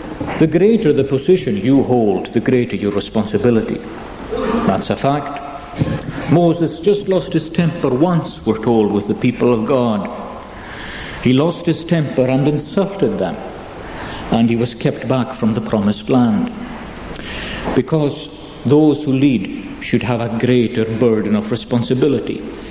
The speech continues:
And how true that was of David, the king of Israel, the one man that people identified with the cause. Now, it should be no surprise that Satan would try to get him down, but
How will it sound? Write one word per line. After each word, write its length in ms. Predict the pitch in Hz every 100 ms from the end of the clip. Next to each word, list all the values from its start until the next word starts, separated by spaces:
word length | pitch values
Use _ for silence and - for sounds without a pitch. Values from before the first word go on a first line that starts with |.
| - -
And 160 | 98 101
how 280 | 120 131
true 260 | 127 127 123
that 240 | 117 120
was 160 | 127 120
of 140 | 117
David, 360 | 143 135 110 104
the 260 | 135 - -
king 420 | - 175 175 165
of 140 | 147
Israel, 440 | 151 - 110 92 87 - - - -
the 80 | 139
one 640 | 131 123 160 214 226 226
man 320 | 196 220 170 117
that 200 | 113 -
people 300 | 151 151 139
identified 800 | 131 131 151 - - - 117 113
with 200 | 117 -
the 80 | 120
cause. 600 | - 117 101 - - - - - - -
Now, 120 | 101
it 120 | 98 -
should 160 | 135
be 80 | 127
no 220 | 135 175
surprise 560 | - 113 131 143 127 -
that 160 | 110
Satan 480 | - 143 170 165 113
would 160 | 104 104
try 220 | 120 117
to 100 | 107
get 200 | 104 101
him 140 | 101
down, 340 | 98 110 104 - - - - - 131
but 240 | 151 -